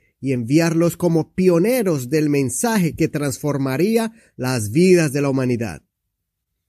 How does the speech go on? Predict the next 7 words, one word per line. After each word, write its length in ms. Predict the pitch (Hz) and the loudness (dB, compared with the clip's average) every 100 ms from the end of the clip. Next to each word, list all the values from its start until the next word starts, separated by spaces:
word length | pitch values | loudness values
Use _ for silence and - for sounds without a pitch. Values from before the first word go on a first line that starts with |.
| - | -4
Ellos 280 | 151 175 175 | 2 2 4
irían 240 | 156 156 | 2 4
con 160 | 160 170 | 2 0
autoridad 500 | 170 170 151 147 160 | 0 0 0 0 0
divina, 680 | 147 165 170 269 240 120 - _ | 4 4 4 0 -2 -6 -12 _
sanando 420 | - 135 143 143 | -6 -2 0 2
enfermedades, 840 | 160 156 123 123 156 196 175 120 | 0 0 -2 -2 0 0 0 -2